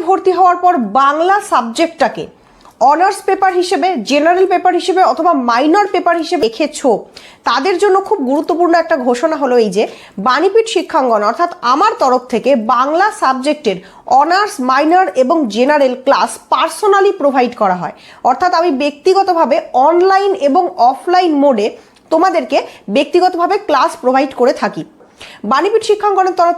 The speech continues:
থেকে অনলাইন এবং অফলাইন ক্লাসে যুক্ত আছে all over পশ্চিমবঙ্গের অসংখ্য ছাত্রছাত্রী। আমার সঙ্গে অনলাইনে যুক্ত রয়েছে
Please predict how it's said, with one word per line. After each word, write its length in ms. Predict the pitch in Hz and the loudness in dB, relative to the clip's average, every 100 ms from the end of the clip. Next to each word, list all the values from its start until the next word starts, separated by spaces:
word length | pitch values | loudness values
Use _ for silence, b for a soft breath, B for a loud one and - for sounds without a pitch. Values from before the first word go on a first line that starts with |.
| 359 | -2
থেকে 140 | 370 370 - | -4 -4 -2
অনলাইন 520 | 269 311 349 381 415 - | 0 2 2 2 0 0
এবং 120 | 262 339 - 254 | 0 0 0 0
অফলাইন 320 | 269 359 359 349 | 0 0 0 0
ক্লাসে 280 | 330 294 339 247 | 0 0 -2 -2
যুক্ত 220 | 262 - 330 | -4 0 0
আছে 160 | 294 285 - 240 | 0 -4 -4 -2
all 120 | 294 359 | 0 2
over 160 | 359 381 381 | 0 -2 -2
পশ্চিমবঙ্গের 720 | 262 254 339 330 311 247 294 B B - | -4 -2 0 2 2 2 -2 B B -2
অসংখ্য 400 | 311 - 440 453 403 | 0 2 2 2 0
ছাত্রছাত্রী। 560 | 311 - 220 208 - 180 - B B B - | -2 -2 -4 -4 -6 -12 -14 B B B -2
আমার 140 | 339 | -2
সঙ্গে 280 | 381 415 415 - 269 | 0 0 0 0 0
অনলাইনে 380 | 294 359 381 381 285 | 2 2 2 2 0
যুক্ত 200 | 294 - | -2 0
রয়েছে 280 | 339 339 | 0 0